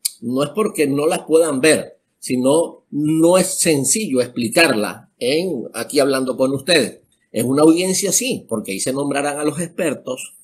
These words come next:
a los peritos, ¿ok?, para determinar si hubo una irregularidad en el software, que ustedes, la mayoría que me están viendo no saben de eso, y al igual que yo tampoco lo sé. Co-, ¿cómo fue posible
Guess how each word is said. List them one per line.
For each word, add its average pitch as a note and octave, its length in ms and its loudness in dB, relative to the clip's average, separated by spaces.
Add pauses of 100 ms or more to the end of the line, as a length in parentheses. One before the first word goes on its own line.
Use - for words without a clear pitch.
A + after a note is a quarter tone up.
(140)
a G2+ 100 -12
los A2+ 180 -8
peritos, D#3 680 0 (120)
¿ok?, A#2+ 200 -6 (500)
para C3 260 2
determinar E3 840 0 (300)
si - 240 0
hubo G#3 340 6
una D3 220 0
irregularidad A#2 960 -2 (140)
en B2 160 -6
el A#2+ 160 -2
software, D#3+ 800 4 (220)
que D3 140 0
ustedes, F3+ 720 4
la C#3 180 0
mayoría C#3+ 400 0
que F3+ 80 -6
me D#3+ 60 -4
están D3+ 180 -8
viendo D#3+ 260 -2
no E3+ 100 0
saben E3+ 280 -2
de G#3+ 100 -2
eso, - 320 -6
y A#2+ 80 -4
al A#2 120 -2
igual B2 200 2
que B2+ 100 -8
yo B2 120 -4
tampoco B2 400 -2
lo C3 100 0
sé. G#3+ 320 -2 (300)
Co-, D#3 260 6
¿cómo F3+ 320 4
fue F3 260 2
posible E3+ 680 0